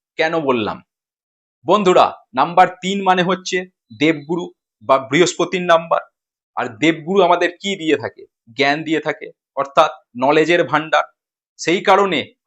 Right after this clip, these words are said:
আপনি আপনার নেম স্পেলিং নাম্বার তিনের ওপর রাখতে পারেন। স্পেশালি আপনার যদি কোনো বাচ্চা পড়াশোনার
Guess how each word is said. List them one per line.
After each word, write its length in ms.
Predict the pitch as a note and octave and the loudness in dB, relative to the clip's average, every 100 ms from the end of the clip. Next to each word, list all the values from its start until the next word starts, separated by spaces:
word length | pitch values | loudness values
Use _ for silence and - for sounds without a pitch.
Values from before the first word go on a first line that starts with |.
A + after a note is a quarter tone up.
| C3+ | 0
আপনি 220 | - G3 G3+ F#3+ | 0 -2 0 0
আপনার 300 | - F3 B2+ - - | 2 2 2 -2 -4
নেম 140 | D3 F#3 F#3 | -2 -2 0
স্পেলিং 280 | F#3+ F3 A#2 _ _ C3 | 0 0 -4 _ _ -6
নাম্বার 280 | D3+ D#3 D3+ - - | -2 -2 -4 -8 -12
তিনের 280 | F3 G3 F#3 | -6 -2 -2
ওপর 200 | F3 C#3+ A2+ - - | 0 0 -2 -6 -2
রাখতে 260 | G#2+ A#3 - A#2+ | 0 0 -4 -4
পারেন। 200 | G2+ G#2 _ _ - | -6 -8 _ _ -14
স্পেশালি 480 | - D#3+ A3 G3+ C3 - _ - G#3+ | -4 2 2 2 -2 -6 _ -4 -4
আপনার 300 | - G3 G3 F3 | -2 0 0 0
যদি 140 | F3+ F3+ | -6 -6
কোনো 140 | F3 E3 B2+ | -4 2 2
বাচ্চা 340 | B2 - A#2+ G2+ _ _ _ _ _ | 2 0 -2 -2 _ _ _ _ _
পড়াশোনার 480 | B2 D3 D#3 E3 D#3 | -2 -2 -2 0 -2